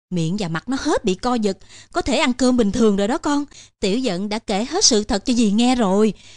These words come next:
Nó đã làm sai và phải nhận lỗi trước con phải không?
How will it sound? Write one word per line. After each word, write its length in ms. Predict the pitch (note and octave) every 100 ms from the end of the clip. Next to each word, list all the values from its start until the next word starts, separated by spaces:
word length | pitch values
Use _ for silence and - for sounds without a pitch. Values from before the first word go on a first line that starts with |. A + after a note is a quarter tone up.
| -
Nó 160 | A3 C4
đã 160 | B3+ A#3+
làm 240 | G#3+ D#3+
sai 380 | - A#3 B3+ B3 - -
và 100 | F#3+
phải 180 | - A#3+
nhận 220 | A3 G3
lỗi 200 | F3 G3
trước 260 | E4 A#4 -
con 220 | C4+ C4+
phải 140 | D#4+
không? 240 | D#4+ D4+